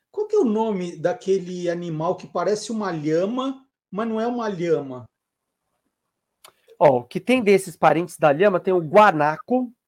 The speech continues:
Speaker 2: a vicunha e a
Speaker 1: Vicunha.
Speaker 2: alpaca. A
Speaker 1: Não, é
Speaker 2: alpaca. Então tem a
Speaker 1: vicunha,
Speaker 2: lhama,
Speaker 1: vicunha.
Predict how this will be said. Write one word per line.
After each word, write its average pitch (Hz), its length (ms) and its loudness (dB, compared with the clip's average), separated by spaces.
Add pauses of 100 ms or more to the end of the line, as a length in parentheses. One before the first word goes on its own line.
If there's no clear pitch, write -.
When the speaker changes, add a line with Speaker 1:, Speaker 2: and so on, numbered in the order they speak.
(300)
Speaker 2:
a 156 120 4
vicunha 208 800 2 (520)
e 175 320 -2
a 208 40 4
Speaker 1:
Vicunha. - 0 -
Speaker 2:
alpaca. 165 800 2 (420)
A 156 100 2
Speaker 1:
Não, 165 80 6
é - 40 -6
Speaker 2:
alpaca. 156 320 2
Então 180 180 -2
tem 175 200 2
a 156 60 6
Speaker 1:
vicunha, 151 220 0
Speaker 2:
lhama, 277 220 4
Speaker 1:
vicunha. 269 80 -2